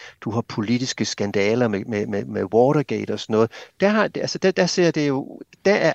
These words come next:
kommer U S A virkelig, øh, i, i vridemaskinen, hvad angår popularitet som forbillede. Men det betyder jo ikke, at vi holder op med at gå i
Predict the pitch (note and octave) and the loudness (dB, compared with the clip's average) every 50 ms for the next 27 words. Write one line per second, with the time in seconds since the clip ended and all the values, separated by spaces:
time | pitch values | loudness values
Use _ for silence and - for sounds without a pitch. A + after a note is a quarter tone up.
0 | - _ _ - - - - - - D3 C#3+ C#3+ - - D#3+ D#3 D#3 D3 C#3 - | -2 _ _ -20 -20 -12 -2 2 4 4 4 4 0 0 2 4 4 4 4 4
1 | D#3+ D3 D3 A2 A#2+ A2+ A#2+ C#3 D3+ D#3+ - - C3 A#2 G#2 A2 - A#2+ A2+ G#2+ | 4 4 4 2 0 -2 -2 -2 -2 -2 -4 -6 -8 -6 -6 -6 -6 -4 -4 -2
2 | G#2 G#2 - - - - - - - C3 A#2 A#2 A2+ A2+ A2+ - C#3 A#2 G#2+ - | -2 -2 -4 -6 -10 -14 -14 -8 -6 -4 -2 -2 -2 -4 -4 -4 -6 -6 -4 0
3 | B2 B2 C3+ D3 E3+ F3 D#3+ C3+ A2 - - - G#2+ G#2+ G#2+ G#2+ G#2+ G#2 G2+ F#2+ | 2 4 6 8 8 8 6 4 0 -4 -6 -8 -8 -8 -8 -8 -8 -4 -4 -4
4 | - G2+ A2 B2 B2 C3+ A#2+ G2+ G2 - _ _ _ _ - - A#2+ G#2 G#2+ A2 | -2 -4 -4 -4 -2 0 0 0 0 -4 _ _ _ _ -4 -4 -2 -2 -2 -2
5 | G2 G2 F#2+ - - C#3+ B2+ - - - G#2 - - G#2+ A2 B2+ C3 A#2+ G#2 F#2+ | -4 -4 -4 -2 -4 -4 -4 -4 -6 -8 -6 -4 0 2 4 4 4 2 -2 -4
6 | F#2+ F#2+ - - - - - - - - - - - - _ - C3+ A#2+ A2+ G#2 | -4 -6 -6 -8 -10 -18 -18 -18 -18 -18 -18 -20 -20 -18 _ -4 -2 -2 -2 0
7 | - A#2 A#2 - A#2+ - - D#3+ A#3 A#3 F3 B2+ G#2 A2 B2+ D3+ F3 F#3 F#3+ D#3+ | 0 0 0 0 -2 -4 0 4 6 6 6 6 4 4 4 2 2 2 0 -2
8 | - - - A2 G#2+ - G2+ G#2 G#2+ G#2 G#2 G#2 G2+ G2 F#2 - - - E3 - | -4 -4 -6 -6 -6 -6 -6 -6 -4 -2 0 0 0 0 0 2 2 0 0 0
9 | - D3 C3+ C3+ - - - - - G2 - - A2 G2 F#2 - - G#2 F#2+ G2 | -2 -2 0 0 0 -2 -4 -8 -8 -8 -6 -2 -2 -2 -2 -2 -4 -10 -14 -14
10 | G2 | -16